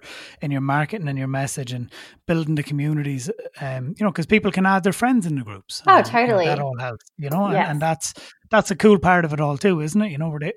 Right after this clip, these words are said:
Speaker 1: people can recommend it and, um, tag you on Instagram and everything. So, so, so I guess what, what has helped, you know, overall, I, I guess, I mean, we, we spoke now about the groups and we spoke about, um,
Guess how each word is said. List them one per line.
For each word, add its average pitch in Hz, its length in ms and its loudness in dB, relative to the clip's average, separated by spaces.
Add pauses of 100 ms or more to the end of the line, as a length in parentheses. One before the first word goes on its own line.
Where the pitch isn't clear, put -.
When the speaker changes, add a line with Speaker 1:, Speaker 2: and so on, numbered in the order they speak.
Speaker 1:
people 156 260 -8
can 147 160 -4
recommend 156 480 -2
it 185 180 -2
and, 131 160 -6 (420)
um, 131 320 -6
tag 143 300 -4
you 143 60 -4
on 135 140 -4
Instagram 143 520 -6
and 131 80 -8
everything. 131 400 -14
So, 196 380 -8 (560)
so, - 200 -6
so 285 200 4
I 294 60 4
guess 320 220 0
what, 311 280 0 (180)
what 302 220 2
has 330 160 2
helped, - 460 2 (200)
you 190 160 -2
know, 160 280 2 (360)
overall, 180 540 6
I, 143 40 0
I 165 200 -2
guess, 165 240 0
I 165 60 0
mean, 160 260 2
we, 151 120 -2 (440)
we 175 80 2
spoke 185 340 0
now 165 200 2
about 151 240 -2
the 151 80 -4
groups 202 400 6
and 156 140 0
we 151 120 2
spoke 156 340 0
about, 139 320 0 (540)
um, 127 500 -8